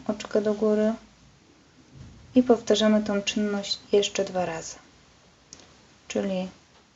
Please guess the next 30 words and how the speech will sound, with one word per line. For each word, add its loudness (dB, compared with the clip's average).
dwa -4
słupki -4
do -2
góry, 6
teraz -2
trzy 0
oczka 0
nawijane, 8
dwa -2
słupki -2
do 2
góry 2
i 0
dwa -4
oczka -12
nawijane. -12
W -14
końcu 10
robimy 6
dwa 4
ocz-, 2
ostatnie 4
dwa 4
oczka -2
łańcuszka 2
i 6
łączymy 6
z -2
trzecim 2
oczkiem -2